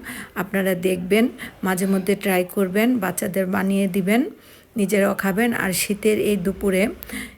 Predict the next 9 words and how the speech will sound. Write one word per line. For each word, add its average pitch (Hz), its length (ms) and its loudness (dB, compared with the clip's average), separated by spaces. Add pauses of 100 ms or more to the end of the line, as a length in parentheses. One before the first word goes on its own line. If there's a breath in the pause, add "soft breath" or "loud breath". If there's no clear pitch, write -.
(260 loud breath)
ভালোই 190 400 4
হয়েছে 190 420 2 (200)
একদম 190 500 -2 (380 loud breath)
খিচুড়ি, 202 600 0 (320 loud breath)
আর 175 220 2
সাথে 190 340 -2
ডিম 185 280 0
ভাজা, 185 380 2 (680 loud breath)
আচার। 190 440 4